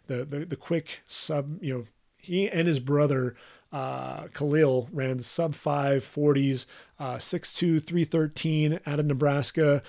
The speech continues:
What's crazy is, is, you know, Nebraska still struggled mightily against the run despite all of these athletes at the defensive line position. Um, I think he'll translate better as a, um, defensive end in a thirty-four defense. You know, you look at Stephon Tuitt,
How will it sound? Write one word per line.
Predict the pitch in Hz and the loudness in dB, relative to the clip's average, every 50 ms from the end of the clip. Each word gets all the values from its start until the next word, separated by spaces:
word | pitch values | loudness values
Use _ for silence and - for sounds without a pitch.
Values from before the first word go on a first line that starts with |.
| - - - - | -12 -20 -20 -16
What's | - 151 139 - | -12 -10 -10 -10
crazy | - - 185 196 196 170 131 156 147 | -6 -2 0 2 2 4 4 4 6
is, | 143 143 135 123 135 | 6 6 4 2 0
is, | 131 127 117 - - - - - - - _ - _ _ | -2 -4 -6 -8 -12 -14 -18 -20 -20 -20 _ -20 _ _
you | - 147 | -14 -12
know, | 131 | -12
Nebraska | 127 110 120 160 180 180 - - - 135 | -10 -6 -6 -4 -4 -4 -6 -6 -6 -6
still | - - 180 156 | -6 -6 -6 -8
struggled | - - - - 160 156 135 139 131 117 | -8 -10 -10 -8 -8 -6 -4 -4 -4 -4
mightily | 127 135 156 160 156 135 127 123 | -2 0 2 2 2 2 0 -2
against | 123 113 127 131 117 - | -2 -2 -2 -4 -4 -6
the | 123 | -6
run | 110 131 139 135 127 | -2 -2 -2 -2 -2
despite | 113 - - - 139 135 135 131 | -4 -6 -8 -6 -4 -4 -2 -2
all | 131 127 123 | -2 -4 -4
of | 120 | -4
these | 117 117 110 - | -6 -8 -10 -8
athletes | - 131 135 135 123 - 143 127 120 - - | -8 -6 -6 -6 -4 -4 -4 -4 -4 -4 -4
at | 139 127 - | -6 -6 -6
the | - 120 | -8 -10
defensive | 123 127 - - 147 - 123 107 | -10 -8 -6 -6 -4 -4 -6 -6
line | 120 135 151 151 | -2 0 0 0
position. | 143 135 117 120 120 - - 123 117 110 - - - - - _ - | 0 -2 -2 -4 -4 -4 -4 -6 -6 -8 -12 -16 -20 -20 -18 _ -8
Um, | 139 123 120 117 117 123 147 | -6 -6 -6 -6 -6 -6 -6
I | 151 135 | -4 -2
think | 139 156 139 | -2 -4 -4
he'll | - - - - 185 170 | -6 -6 -2 0 0 0
translate | - - - 165 165 156 143 - 156 147 120 110 | 0 0 0 0 0 2 4 4 4 4 2 2
better | 135 139 139 143 143 - | 4 4 6 4 4 2
as | - 139 143 143 127 | 0 0 2 2 4
a, | 143 143 139 135 135 139 | 6 6 6 6 4 4
um, | 131 123 127 123 123 120 120 120 123 123 139 - _ _ _ _ _ _ _ _ _ _ _ _ _ _ - - - | 2 2 0 0 -2 -2 -4 -4 -6 -10 -14 -16 _ _ _ _ _ _ _ _ _ _ _ _ _ _ -8 -4 0
defensive | 156 139 127 - 156 147 - 143 117 | 2 2 4 6 4 4 4 4 4
end | 135 135 139 143 151 - - | 4 4 4 4 2 2 0
in | 143 135 | 0 0
a | 131 | 2
thirty-four | - 151 147 139 131 - 143 143 135 | 4 4 4 2 2 4 4 4 4
defense. | 131 139 135 - - 151 147 147 147 - - - - - - - | 4 2 2 2 2 2 2 2 0 -4 -10 -14 -20 -20 -14 -8
You | - 139 | -6 -4
know, | |
you | 139 131 | -2 -2
look | 139 - | -2 -2
at | 143 | -4
Stephon | - - - - - 139 131 127 120 | -6 -6 -6 -2 0 0 0 0 -2
Tuitt, | - - - 170 156 156 151 156 | -2 2 4 6 8 6 6 4